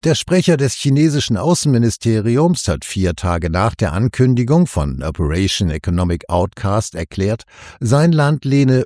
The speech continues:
unrechtmäßige einseitige Sanktionen ab.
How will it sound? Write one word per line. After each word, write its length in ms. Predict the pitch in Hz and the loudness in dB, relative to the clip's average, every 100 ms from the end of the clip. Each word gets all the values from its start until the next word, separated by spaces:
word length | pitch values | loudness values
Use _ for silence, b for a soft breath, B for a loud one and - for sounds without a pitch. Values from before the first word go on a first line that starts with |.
| - | 0
unrechtmäßige 960 | 131 120 107 - - 107 95 92 90 | 2 2 0 -4 -2 -2 -2 -4 -4
einseitige 680 | 82 101 90 98 82 87 85 | -2 -2 -2 -2 -4 -4 -4
Sanktionen 720 | 87 82 - 87 73 76 113 | -4 -4 -4 -4 -4 -6 -6
ab. 380 | - 73 - | -6 -8 -8